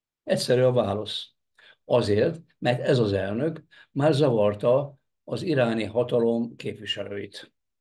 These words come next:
Ezek persze, amiket mondok, nem hivatalos tények, ezek az én anali-, analitikus elmém következtetései.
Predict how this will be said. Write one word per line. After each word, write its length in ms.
Ezek 280
persze, 300
amiket 360
mondok, 440
nem 280
hivatalos 680
tények, 580
ezek 280
az 140
én 220
anali-, 600
analitikus 720
elmém 520
következtetései. 1080